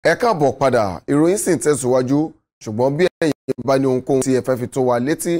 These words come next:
ẹ wo nọ́mbà tó wà ní ìsàlẹ̀ móhùnmáwòrán yín, tàbí ẹ ní ìpolówó ọjà tí ẹ fẹ́ ṣe, ẹ lè pè wá sórí nọ́mbà yìí tàbí kí ẹ fi àtẹ̀jíṣẹ́ WhatsApp ránṣẹ́, a ó sì dá yín lóhùn lọ́gán.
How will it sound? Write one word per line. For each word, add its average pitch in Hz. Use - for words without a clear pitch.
ẹ 175
wo 165
nọ́mbà 180
tó 151
wà 156
ní 127
ìsàlẹ̀ 117
móhùnmáwòrán 131
yín, 180
tàbí 143
ẹ 151
ní 170
ìpolówó 123
ọjà 101
tí -
ẹ 110
fẹ́ 110
ṣe, 101
ẹ -
lè 151
pè 117
wá 131
sórí 143
nọ́mbà 160
yìí 117
tàbí 107
kí 131
ẹ 123
fi 127
àtẹ̀jíṣẹ́ 110
WhatsApp 120
ránṣẹ́, 117
a 120
ó 151
sì 127
dá 107
yín 135
lóhùn 147
lọ́gán. 104